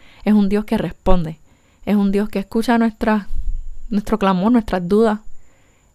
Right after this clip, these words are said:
y nos da respuesta a través de su palabra. Así que, para resumir,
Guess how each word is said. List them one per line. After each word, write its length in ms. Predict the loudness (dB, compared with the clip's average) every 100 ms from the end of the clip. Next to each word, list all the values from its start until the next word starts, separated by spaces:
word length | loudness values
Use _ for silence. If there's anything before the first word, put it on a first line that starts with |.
| _
y 100 | -2
nos 160 | 0 -2
da 80 |
respuesta 500 | -2 -4 0 -2 -2
a 60 | -6
través 260 | -4 -6 -4
de 120 | -6
su 120 | -8
palabra. 460 | -10 -10 -10 -14 -18 _ -20 -20 -20 _ _ _ _
Así 160 | -8 -6
que, 240 | -4 -8 -12 _
para 220 | -2 0
resumir, 500 | -2 -2 -2 -2 -4